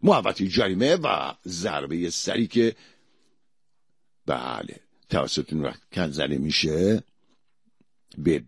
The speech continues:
بیرون از زمین میره تا یک کورنر رقم بخوره برای تیم قرمز. از این ضربهٔ خطا یک کورنر حاصل کار هست برای قرمز پوشان تیم ملی فوتبال کشورمون. نه دقیقه و چهل ثانیه رو پشت سر گذاشتیم.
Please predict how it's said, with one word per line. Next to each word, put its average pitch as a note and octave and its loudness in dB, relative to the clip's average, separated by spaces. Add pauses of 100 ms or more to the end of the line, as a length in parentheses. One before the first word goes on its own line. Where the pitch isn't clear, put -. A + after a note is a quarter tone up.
بیرون G2 6
از C2+ -4
زمین D#2+ -4
میره F#2 6
تا - 2
یک F2 2
کورنر G2 4
رقم C2 -2
بخوره - -4
برای E2+ 4
تیم C2+ -2
قرمز. C#2 -2 (540)
از E2 -2
این D#2+ 0
ضربهٔ C#2+ 2
خطا - 4
یک A#2 4
کورنر A#2+ 4 (680)
حاصل D2 -4
کار - -4
هست D#2 -4
برای D2 2 (420)
قرمز D#2 2
پوشان C#2+ 0 (340)
تیم F2 0
ملی D2+ 0
فوتبال D2 0
کشورمون. C2+ 0 (220)
نه E3 6 (140)
دقیقه D#2+ 4
و F#2+ 6
چهل - 4
ثانیه D#2 0
رو E2 2
پشت F#2 -4
سر C#2 -2
گذاشتیم. - -6